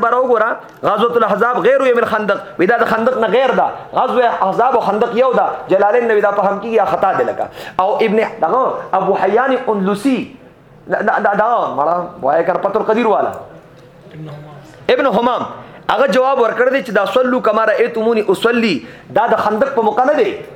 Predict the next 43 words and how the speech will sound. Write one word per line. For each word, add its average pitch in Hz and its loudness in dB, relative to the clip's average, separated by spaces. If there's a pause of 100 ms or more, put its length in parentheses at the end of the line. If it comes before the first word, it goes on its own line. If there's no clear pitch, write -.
چې - -4
منځونه 226 2
نبی 240 2
اسلام 220 0
نه 220 2
قضا 208 2
شو، 196 0
دا 240 2
چې 247 -8
په 233 0
بله 294 2
موقع 196 0
باندې 160 2
دی. 127 0 (200)
او 180 2 (180)
دلیل 285 2
په 254 2
دې 247 2
خبره 233 2
باندې 208 0
یو 196 2
بل 277 2
موجود 185 0
دی 151 2 (240)
چې 196 -2 (100)
«صلو 247 2
كما 226 2
رأيتموني 220 0 (100)
أصلي»، 196 0 (180)
چې 214 0 (100)
ته 240 2 (100)
فعل 254 4
د - 0
وجود 208 -2 (120)
پر 202 2
راځي، 196 0 (180)
نو 170 2
د 185 2
مونځ 233 0
سره 214 2
خو 196 2
نبی 214 2
اسلام 202 0